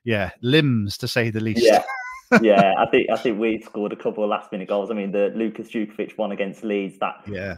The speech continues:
Speaker 2: definitely sent limbs into the crowd. I mean, it was the best crowd we've had in years, I think. Um, and we still didn't have the bottom tier open, but I think the whole thing around it, and people just waited till the end. So when that finally went in, as
Speaker 1: Mm.
Speaker 2: you say, limbs completely.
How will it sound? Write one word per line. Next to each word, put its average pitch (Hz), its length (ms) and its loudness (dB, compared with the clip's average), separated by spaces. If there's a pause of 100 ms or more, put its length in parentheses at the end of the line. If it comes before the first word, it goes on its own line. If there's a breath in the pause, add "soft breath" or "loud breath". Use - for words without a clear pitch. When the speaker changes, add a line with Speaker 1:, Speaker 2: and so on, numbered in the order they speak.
(120)
Speaker 2:
definitely 107 360 -8
sent 101 300 -12
limbs 101 320 -6
into 98 220 -10
the 98 80 -12
crowd. 98 340 -6
I 101 40 -10
mean, 95 180 -10
it 90 80 -8
was 98 200 -16
the 110 120 -8
best - 280 -6
crowd 95 300 -4
we've 101 160 -8
had 98 360 -10 (680 soft breath)
in 98 220 -8
years, 107 580 -4
I 98 80 -6
think. 95 420 -8 (220)
Um, 95 380 -6 (160)
and 104 100 -8
we 113 60 -6
still 147 260 0
didn't - 160 -8
have 107 160 -6
the - 80 -12
bottom 101 260 -6
tier 101 240 -8
open, 101 460 -8
but 92 260 -4
I 92 100 -8
think 92 440 -12
the 107 80 -8
whole 104 460 0 (280 loud breath)
thing 107 160 -4
around 98 320 -4
it, 101 60 -4
and 92 100 -8
people 123 240 -8
just - 160 -10
waited 101 400 -4
till 113 160 -8
the 104 120 -4
end. 95 320 -8
So 107 100 -4
when 101 160 -4
that 101 220 -10
finally 101 300 -6
went 90 220 -6
in, 90 240 -10 (240)
as 95 260 -8
Speaker 1:
Mm. 78 40 -16
Speaker 2:
you 78 60 -18
say, 95 320 -8
limbs 101 440 -6
completely. 101 680 -8